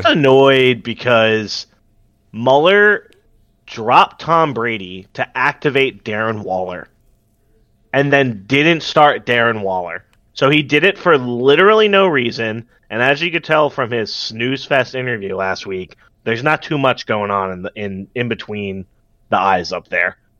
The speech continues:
So, yeah, I, I didn't get it. I, I'm very against the fact that he was able to do this. I've made it known because this happened last year to me where fucking Corey was six and six and made his way through the playoffs with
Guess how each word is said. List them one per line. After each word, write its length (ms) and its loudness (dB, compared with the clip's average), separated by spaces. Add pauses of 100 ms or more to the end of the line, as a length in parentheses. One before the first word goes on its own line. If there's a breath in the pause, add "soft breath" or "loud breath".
(160)
So, 500 2 (140)
yeah, 380 -2
I, 180 -2
I 160 4
didn't 280 0
get 180 2
it. 260 2
I, 220 -2 (300)
I'm 440 -4
very 500 2
against 420 -4
the 100 -6
fact 260 -4
that 100 -6
he 80 -4
was 100 -6
able 260 -6
to 100 -10
do 200 -12
this. 520 -10
I've 280 -10 (100)
made 260 -8
it 120 -10
known 460 -4 (520)
because 340 2
this 140 0
happened 300 0
last 260 0
year 120 -6
to 80 -8
me 360 -6
where 200 -6
fucking 360 -4
Corey 560 -2 (680)
was 200 2
six 340 -4
and 120 -4
six 380 -4
and 200 -6
made 160 2
his 100 -2
way 120 2
through 140 -6
the 80 -2
playoffs 600 -2
with 220 -10